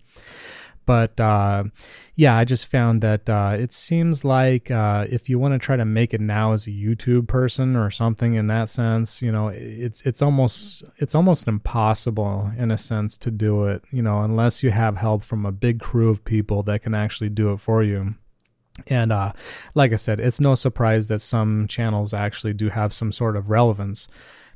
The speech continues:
because of that. They actually do have production managers and things, but I'm kinda repeating myself there. But yeah,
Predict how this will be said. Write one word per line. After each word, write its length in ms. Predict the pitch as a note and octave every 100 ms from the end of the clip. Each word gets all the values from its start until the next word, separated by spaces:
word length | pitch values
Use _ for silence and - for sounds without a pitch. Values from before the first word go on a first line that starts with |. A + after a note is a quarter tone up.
| -
because 360 | G#2+ A2 G#2+
of 160 | G#2+ G2+
that. 340 | G2+ G2 G2+ -
They 100 | G#2+
actually 380 | G#2+ G2+ A2
do 180 | G#2 A2
have 400 | G#2+ A2 G#2 G2+
production 480 | - A2+ G#2+ - A#2
managers 680 | G#2 G#2 G#2+ G#2+ G#2 G2+ G#2
and 180 | G#2+ A2
things, 440 | A2 A2 A2 - -
but 240 | A#2 A2 -
I'm 120 | B2+
kinda 180 | - A#2
repeating 360 | G#2 G#2+ C3 A#2+
myself 380 | A2 - G#2 -
there. 200 | G#2 G#2
But 300 | A2 A2 - - - - - -
yeah, 360 | D3 A2+ G2+